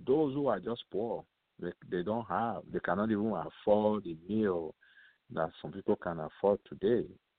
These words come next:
Uh, in, in America, they eat turkey. Some of them cannot, e-, may not be able to offer turkey. Some of them have to go to, um, uh, uh, some churches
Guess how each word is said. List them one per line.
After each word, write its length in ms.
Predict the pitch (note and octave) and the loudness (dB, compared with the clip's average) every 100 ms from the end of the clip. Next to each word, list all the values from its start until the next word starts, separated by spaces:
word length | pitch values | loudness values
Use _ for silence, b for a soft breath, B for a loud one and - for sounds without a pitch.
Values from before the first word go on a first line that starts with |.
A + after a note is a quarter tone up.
| _ _ _ _ _ _ _ _ _ _ - | _ _ _ _ _ _ _ _ _ _ -2
Uh, 300 | F2+ F2 F2 | 2 4 2
in, 220 | F2+ E2+ - | 0 -4 -4
in 120 | F2 | -2
America, 520 | E2+ G2+ G#2 - G2 | 0 4 4 4 0
they 160 | F#2 E2+ | 0 -2
eat 160 | A2 - - | -4 -6 0
turkey. 380 | G#2+ - - - _ - | 2 2 -4 -12 _ -6
Some 160 | F#2 | -2
of 100 | F2+ | -2
them 160 | E2+ E2 - | -2 -4 -4
cannot, 260 | F2 A2+ | -2 0
e-, 120 | G#2+ - | 0 -4
may 220 | G#2 F2+ | -2 2
not 200 | G2 B2 | 4 4
be 160 | G2+ G2+ | 4 -2
able 200 | G#2+ A2 | 0 -2
to 160 | - - | -2 -4
offer 300 | G#2+ G#2+ G#2+ - | -4 -2 -4 -2
turkey. 340 | - A#2 - - _ _ B B B - | -2 -2 -4 -10 _ _ B B B -4
Some 140 | F2+ F2+ | -2 0
of 120 | F2 | 0
them 100 | F2+ | 2
have 180 | G#2+ - | 2 2
to 100 | F2 G#2+ | -4 0
go 140 | G#2+ - | 0 2
to, 260 | G2 F#2 | 4 4
um, 260 | F#2 F2 F2 _ _ _ _ _ _ _ _ - B2 | 4 2 -4 _ _ _ _ _ _ _ _ -10 -2
uh, 500 | F#2+ F#2 F2+ F2 F2 - B B B _ | 0 2 0 -2 -6 -12 B B B _
uh, 320 | G2+ G2 F2 F2 - | -10 -8 -8 -6 -4
some 160 | E2+ - | -4 0
churches 680 | A2+ G#2+ - A2 A2 A2 | 0 0 0 2 4 2